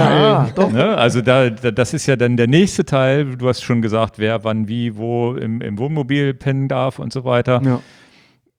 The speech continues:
Speaker 2: Die, ich, ich weiß, dass die, die, die Filmcrew, die, die haben ja in ihrem Auto und im Zelt gepennt und so weiter. Für die war's, glaub ich, das war, glaub ich, das einfachste Problem,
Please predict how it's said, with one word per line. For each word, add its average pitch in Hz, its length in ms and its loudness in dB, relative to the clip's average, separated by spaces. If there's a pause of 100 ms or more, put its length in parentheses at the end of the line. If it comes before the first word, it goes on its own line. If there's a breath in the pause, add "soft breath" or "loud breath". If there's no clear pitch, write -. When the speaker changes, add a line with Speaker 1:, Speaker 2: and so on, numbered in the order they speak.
(720)
Speaker 2:
Die, 107 100 -6
ich, - 160 -10
ich 110 220 -2
weiß, 113 220 2
dass - 160 0
die, 104 160 -2
die, 90 220 -4
die 85 140 -8
Filmcrew, 151 920 2
die, 117 280 -2
die 104 120 -2
haben 107 120 -2
ja 107 60 2
in 104 100 -4
ihrem 101 160 -4
Auto 143 300 0
und 113 140 -2
im 101 160 -4
Zelt 156 240 -2
gepennt 165 340 0
und 156 80 -4
so 151 100 -8
weiter. 151 320 -2
Für 123 120 -6
die 127 160 -4
war's, 127 160 2
glaub 123 160 0
ich, 110 40 -6
das 113 160 -6
war, 127 140 2
glaub 113 100 0
ich, 101 60 -6
das - 160 -6
einfachste 156 460 -2
Problem, 180 500 0